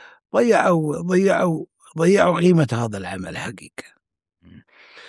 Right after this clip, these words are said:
وشوف مقتل قاسم سليماني في بغداد، من وين؟ من اللي ساعدهم في قتله؟ من اللي ساعدهم؟ في الداخل. موجودة حتى نزل صعد السيارة الفلانية، هذا موقعه.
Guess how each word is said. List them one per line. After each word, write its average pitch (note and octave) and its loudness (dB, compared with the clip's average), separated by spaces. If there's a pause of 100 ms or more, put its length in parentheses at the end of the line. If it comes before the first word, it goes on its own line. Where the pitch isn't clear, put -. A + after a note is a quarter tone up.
(340)
وشوف D#3 0
مقتل G3 2 (100)
قاسم F3+ -2
سليماني F#3 -2
في D#3 -4
بغداد، - -10 (200)
من A#3+ -4
وين؟ E3 -2 (1800)
من F#3+ 4
اللي F3 6
ساعدهم B2 0
في B2+ -10
قتله؟ - -20 (1500)
من A#3+ 2
اللي F#3+ 2
ساعدهم؟ C#3+ -2
في - -8
الداخل. G#3+ -2 (800)
موجودة G3 2
حتى C3+ -2
نزل E3+ 2
صعد D#3+ 0
السيارة C#3+ -4
الفلانية، C3+ -4
هذا G3+ -2
موقعه. E3+ -8